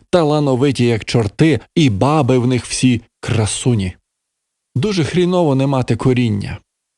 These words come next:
Совок чудово впорався з завданням Блендера. Перемішати всіх і кожного в гомогенне імперське місиво, забрати українців за Урал, Донбас заселити сибіряками, і до цього дня люди дивляться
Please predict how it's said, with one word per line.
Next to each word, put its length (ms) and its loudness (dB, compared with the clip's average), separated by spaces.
Совок 420 0
чудово 400 0
впорався 640 -2
з 20 0
завданням 760 -2
Блендера. 560 -2
Перемішати 580 0
всіх 280 -4
і 120 -2
кожного 540 0
в 40 -4
гомогенне 720 0
імперське 580 -2
місиво, 540 -2
забрати 480 0
українців 560 0
за 120 0
Урал, 520 0
Донбас 460 0
заселити 600 -2
сибіряками, 840 0
і 80 2
до 160 2
цього 340 0
дня 280 0
люди 340 0
дивляться 560 0